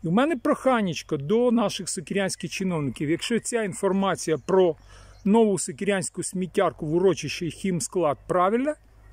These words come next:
і вірна, то, будь ласка, відчитайтеся. Є проект чи нема?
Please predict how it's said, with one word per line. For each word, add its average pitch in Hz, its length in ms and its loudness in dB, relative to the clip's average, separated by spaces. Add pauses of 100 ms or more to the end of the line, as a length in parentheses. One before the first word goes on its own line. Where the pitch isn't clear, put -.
(760)
і 208 140 4
вірна, 170 400 2 (340)
то, 254 180 4
будь 226 220 0
ласка, 165 420 2
відчитайтеся. 151 1120 -2 (1200)
Є 214 240 -2
проект 185 460 2
чи - 180 -4
нема? 196 440 0